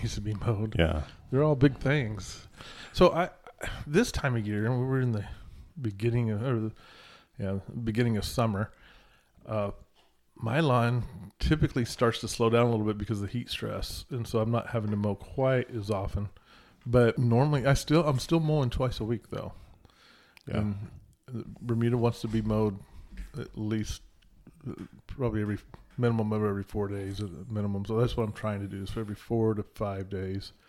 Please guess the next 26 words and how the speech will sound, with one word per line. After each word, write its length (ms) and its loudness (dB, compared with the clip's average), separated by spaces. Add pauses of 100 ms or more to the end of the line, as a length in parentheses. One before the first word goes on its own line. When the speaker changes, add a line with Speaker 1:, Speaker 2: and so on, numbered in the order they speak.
(1160)
Speaker 1:
Wednesdays 580 0
and 120 -6
Saturdays 640 -8
is 140 -12
what 100 -8
I've 100 -8
been 140 -10
doing. 300 -4 (920)
Speaker 2:
Yeah, 440 8 (480)
my, 280 12
my 240 10
old 260 12
lawn, 480 8 (680)
um, 400 4 (1400)
where 220 4
I 80 2
had 180 4
the 80 8
Bermuda 460 8
in 100 8
the 80 6
backyard, 1160 2 (560)
I 80 4
was 200 6
mowing 340 8
it, 260 8